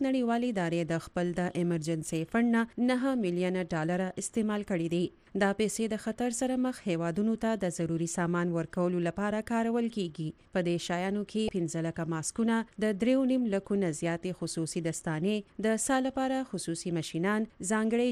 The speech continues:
جامې او د معاینې آلات شامل دي. خو ټیډروس وایي په ترقي کوونکي هیوادونو کې د روغتیا د نظام ښه کولو لپاره نور ډېر څه باید ترسره شي. هغه وویل د میلیونونو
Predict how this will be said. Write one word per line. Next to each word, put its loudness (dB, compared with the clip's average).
جامې 2
او 4
د 2
معاینې 2
آلات -2
شامل 2
دي. 2
خو 0
ټیډروس -2
وایي 2
په 0
ترقي 0
کوونکي 0
هیوادونو 0
کې 0
د 2
روغتیا 0
د 0
نظام -2
ښه -4
کولو 0
لپاره 0
نور 4
ډېر 2
څه 0
باید -2
ترسره -2
شي. -2
هغه -2
وویل 2
د 2
میلیونونو 2